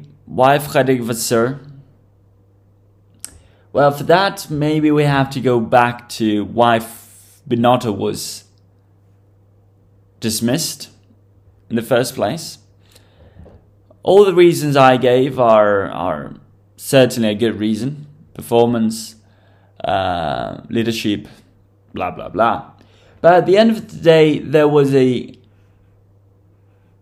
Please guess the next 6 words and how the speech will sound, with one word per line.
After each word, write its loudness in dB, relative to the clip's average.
ra-, 0
rising 2
tension 0
between -2
Charles 4
Leclerc -2